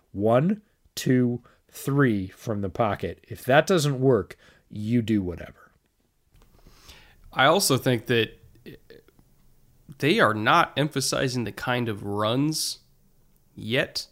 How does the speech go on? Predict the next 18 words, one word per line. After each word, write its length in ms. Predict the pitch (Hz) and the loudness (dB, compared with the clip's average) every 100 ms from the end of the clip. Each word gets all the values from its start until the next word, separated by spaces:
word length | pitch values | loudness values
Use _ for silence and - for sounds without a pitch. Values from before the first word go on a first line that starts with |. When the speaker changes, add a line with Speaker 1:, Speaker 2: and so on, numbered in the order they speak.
| _ | _
Speaker 2:
that 260 | 113 107 - | -6 -6 -6
I 120 | - | -6
think 260 | 110 127 120 | -4 -4 -6
they 120 | 82 | -6
really 300 | 90 104 90 | -6 -6 -6
should 360 | 67 - 98 - | -8 -6 -8 -4
be. 300 | 117 127 - _ _ _ - | -4 -4 -8 _ _ _ -12
Like, 180 | - 104 | -12 -8
you 120 | 120 | -6
look 240 | 147 139 120 | -4 -4 -2
at, 180 | 101 - _ _ - | -4 -6 _ _ -20
at 140 | - - | -20 -8
the 60 | |
size 920 | - - - 104 98 85 65 - - - _ _ _ _ _ - | -4 -2 -2 0 -2 -4 -8 -6 -8 -10 _ _ _ _ _ -10
of 120 | 110 | -6
their 160 | 110 | -2
offensive 520 | 101 92 90 76 - - | -2 -4 -6 -10 -10 -10
line. 380 | 80 58 53 | -8 -8 -10